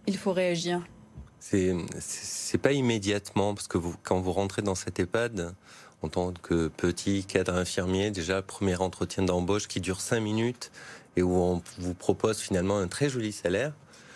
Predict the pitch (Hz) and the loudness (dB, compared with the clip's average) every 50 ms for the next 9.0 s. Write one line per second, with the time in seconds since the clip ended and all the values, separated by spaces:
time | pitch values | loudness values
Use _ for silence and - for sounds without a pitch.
0 | - - - - - - - - - 98 95 90 92 92 - 113 113 104 95 90 | -20 -20 -20 -20 -20 -20 -8 0 2 4 4 4 4 2 2 2 2 2 0 -2
1 | 85 - - - 117 123 113 95 87 90 - - - - 104 90 85 87 85 90 | -4 -4 -4 -4 -4 -2 0 -2 -2 -2 -4 -6 -6 -2 -2 -2 -2 0 2 2
2 | 98 98 104 113 113 - - - - - - 98 92 98 117 135 147 147 - - | 4 4 4 0 -2 -4 -6 -8 -4 -2 -2 0 0 0 0 -2 -2 -4 -4 -2
3 | - 98 90 85 85 85 87 87 90 87 107 127 123 - - - - 101 92 92 | -2 -2 -2 -2 -6 -8 -8 -8 -4 -2 -2 -4 -4 -6 -4 0 2 2 2 2
4 | - - - 117 107 - - - 107 98 104 113 117 113 110 98 90 82 80 82 | 0 -2 -2 -2 0 0 0 2 2 2 2 2 0 0 -2 -2 -2 -2 -2 -2
5 | 82 85 90 - - - - - - - - - - 98 95 87 90 87 90 95 | -4 -6 -8 -12 -18 -20 -20 -20 -20 -20 -6 0 2 4 4 4 2 2 0 -2
6 | 92 - - 95 98 107 110 110 110 104 95 87 82 82 82 82 82 - - - | -4 -4 -2 0 2 2 2 2 2 2 0 0 -2 -2 -4 -4 -6 -6 -4 -2
7 | 98 95 95 95 98 120 143 143 117 90 90 - - 98 90 - - - - - | 0 2 2 4 2 2 0 -2 -4 -4 -6 -4 -4 -4 -4 -4 -6 -16 -14 -12
8 | - 95 - 95 92 92 90 101 98 - - - - 110 104 98 95 92 92 | -6 0 2 2 2 2 0 -2 -2 -4 -4 -2 -2 -2 0 0 0 -2 -2